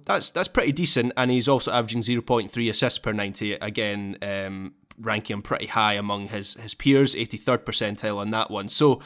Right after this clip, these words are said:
he, he, he's not entirely a goalless centre forward. He does carry a threat.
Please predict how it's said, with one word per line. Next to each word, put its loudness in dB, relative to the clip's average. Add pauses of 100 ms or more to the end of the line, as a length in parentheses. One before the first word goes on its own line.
(960)
he, 2
he, -2
he's -2
not 6
entirely 4
a 4
goalless 2
centre 0
forward. 0
He 2
does 2
carry 2
a -2
threat. 0